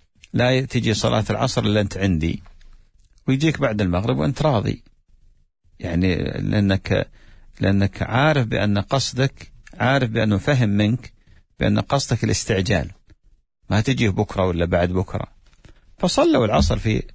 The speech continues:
في، في، في وقتها. الطائفة الثانية قالوا: "لا"، أخذوا بظاهر الحديث، بظاهر الأمر، فما صلوا العصر إلا بعد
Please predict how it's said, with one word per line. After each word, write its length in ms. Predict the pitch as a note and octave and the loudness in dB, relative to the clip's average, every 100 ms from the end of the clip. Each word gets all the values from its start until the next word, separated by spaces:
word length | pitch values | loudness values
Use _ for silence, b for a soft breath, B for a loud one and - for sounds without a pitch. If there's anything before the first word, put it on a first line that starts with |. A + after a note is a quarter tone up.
| - - - _ - | -20 -20 -20 _ -8
في، 240 | - - | 0 0
في، 340 | - - - - - - | 0 -4 -6 -8 -12 -8
في 120 | - | 0
وقتها. 480 | C3+ A2 - D#2+ F2 - _ _ _ _ - | 0 0 -4 -10 -10 -14 _ _ _ _ -10
الطائفة 380 | - F3 F#3+ | 0 0 2
الثانية 280 | D#3+ F3 D#3 | 0 0 0
قالوا: 320 | C3 A#2+ A2+ | 0 0 0
"لا"، 240 | C3+ - - | 0 -2 -2
أخذوا 260 | - B2 | -2 0
بظاهر 420 | A2+ A2+ C#3+ A#2 G#2+ | 0 2 2 2 0
الحديث، 400 | - G2 G2 - - _ b b _ | -2 -4 -4 -10 -18 _ b b _
بظاهر 400 | G#2+ A#2+ A#2 A2+ | 0 2 2 2
الأمر، 400 | G#2+ G#2+ F#2+ - _ _ _ _ _ | 0 -2 -2 -6 _ _ _ _ _
فما 300 | - G#2+ C#3 | -2 2 2
صلوا 380 | D#3+ - C#3+ C3 | 0 0 0 0
العصر 340 | A2+ B2+ - B2 | 0 -2 -2 -2
إلا 320 | - C#3 B2+ | 0 2 2
بعد 440 | B2 B2 B2+ D3+ | 2 0 2 -2